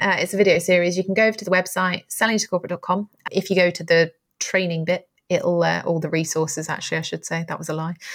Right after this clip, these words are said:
Um, but if you go to the resources bit, it's got a free four-part mini video series. I say mini, they're all about thirty-five minutes long because I got a bit carried away <laughs> when I started them. But it will tell you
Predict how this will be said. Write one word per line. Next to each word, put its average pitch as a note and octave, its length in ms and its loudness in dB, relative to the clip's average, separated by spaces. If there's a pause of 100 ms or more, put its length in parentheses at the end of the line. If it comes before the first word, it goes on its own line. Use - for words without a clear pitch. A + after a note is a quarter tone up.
(260)
Um, F#3 140 0
but G3+ 60 4
if B3 60 4
you C#4+ 80 4
go D4 80 4
to A#3+ 60 2
the A3+ 60 2
resources A3 500 2
bit, - 120 2
it's - 100 -4
got - 160 -2
a - 20 -18
free G3+ 340 2 (120)
four-part B3 420 -2
mini F#3 420 -4
video E3+ 320 -2
series. E3 480 -2
I - 40 -2
say A#3 200 0
mini, F3+ 440 -4
they're F3+ 160 0
all F3+ 100 2
about E3+ 320 0 (300)
thirty-five F3+ 600 0
minutes F3 220 -2
long F3+ 220 2
because G#3+ 180 2
I G#3+ 40 4
got C#4 120 2
a - 40 -8
bit A#3+ 120 -4
carried B3 320 0
away A3+ 440 0
<laughs> - 1160 2
when D#4 160 2
I D#4 80 4
started E4+ 640 0
them. F3+ 160 0
But A3+ 100 0
it A3 100 0
will B3+ 240 0
tell A3 220 -2
you F#3+ 320 0